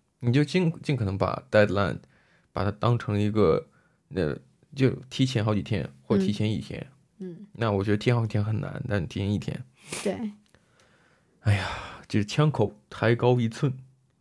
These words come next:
Speaker 1: 留对方一条活路，留给自己一条活路。
Speaker 2: <laughs> 对啊。
Speaker 1: 就那种感觉。
Speaker 2: 确实是啊。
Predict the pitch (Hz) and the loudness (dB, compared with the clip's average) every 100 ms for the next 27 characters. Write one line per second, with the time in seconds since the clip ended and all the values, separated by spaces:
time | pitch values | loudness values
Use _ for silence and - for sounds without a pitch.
0 | _ 107 110 127 131 120 131 123 110 117 | _ 0 2 2 2 2 2 4 4 2
1 | - 110 120 - - 104 113 107 104 127 | 2 0 0 -4 0 2 4 2 2 2
2 | 110 104 107 107 110 95 113 107 - 269 | 4 2 4 2 2 0 2 0 -4 -4
3 | 277 220 - _ _ _ - 381 - - | -2 -2 -8 _ _ _ -4 -4 -4 -14
4 | - - _ - 196 180 180 185 185 - | -20 -20 _ -4 0 0 -2 -4 -6 0
5 | 113 104 92 - - - - _ _ _ | 2 2 0 -2 -6 -10 -16 _ _ _
6 | _ _ - 294 220 202 180 190 - 208 | _ _ 0 4 4 4 -4 -6 -12 -10
7 | 214 226 | -4 -4